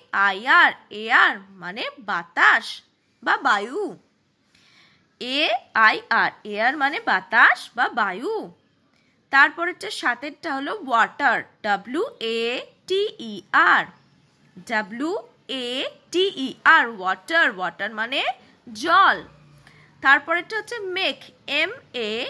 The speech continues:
কে ই, এম এ কে ই, মেক,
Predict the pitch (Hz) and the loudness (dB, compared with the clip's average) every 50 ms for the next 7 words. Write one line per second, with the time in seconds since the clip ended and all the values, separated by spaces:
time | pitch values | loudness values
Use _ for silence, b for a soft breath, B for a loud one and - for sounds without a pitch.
0 | 554 - - - - 233 233 214 202 - - - 339 415 427 415 339 220 170 202 | -10 -16 -20 -16 -10 -6 -4 -4 -4 -6 -6 -2 0 2 2 2 2 -2 -6 -12
1 | - _ _ _ _ _ _ - _ _ - 233 254 262 269 285 339 415 571 605 | -16 _ _ _ _ _ _ -20 _ _ -6 -4 -2 0 0 -2 -2 -6 -12 -14
2 | _ _ _ _ - 247 247 247 262 277 320 494 - - - 262 226 208 202 208 | _ _ _ _ -12 -8 -6 -4 -4 -4 -4 -4 -8 -12 -10 -6 -4 -4 -4 -4
3 | 240 320 392 381 320 233 220 220 202 247 320 381 302 - | -2 -2 0 0 0 -2 -4 -10 -8 -6 -2 -2 -2 -4